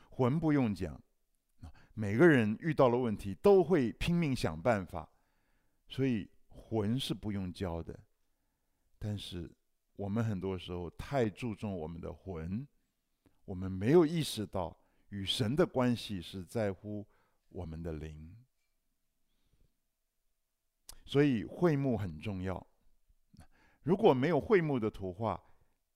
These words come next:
我们人里面是怎么样子的？我们是一团漆黑。啊，我们的身体是什么样子的，我们清清楚楚。学高中学生物课的时候，人不止外面的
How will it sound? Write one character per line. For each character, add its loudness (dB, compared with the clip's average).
我 0
们 4
人 6
里 0
面 2
是 -4
怎 -2
么 -2
样 0
子 -10
的？ -8
我 -10
们 -6
是 -10
一 -4
团 -10
漆 -12
黑。 -12
啊， -14
我 -2
们 2
的 6
身 6
体 -2
是 -6
什 -2
么 0
样 2
子 -10
的， -2
我 -4
们 -6
清 -4
清 -4
楚 -10
楚。 -12
学 -2
高 4
中 -2
学 -4
生 -2
物 -4
课 -4
的 -4
时 -10
候， -4
人 -4
不 0
止 -6
外 6
面 2
的 -2